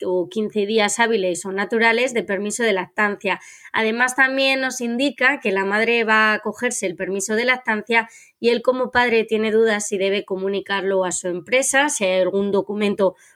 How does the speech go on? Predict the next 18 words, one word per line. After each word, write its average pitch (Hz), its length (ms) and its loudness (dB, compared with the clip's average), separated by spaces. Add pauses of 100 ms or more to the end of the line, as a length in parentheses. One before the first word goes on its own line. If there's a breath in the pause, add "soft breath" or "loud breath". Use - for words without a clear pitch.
oficial 220 680 2
que 185 400 2
deba 190 280 2
presentar 190 540 0
para 180 200 0
justificar 185 680 -4
por 151 160 -2
qué 190 140 -2
se 190 140 -2
las 180 200 0
coge. 240 420 0 (280 loud breath)
Y 247 100 -2
por 254 180 2
último, 247 480 -2
también 226 540 0
tiene 233 220 0
la 226 120 4
duda 214 360 0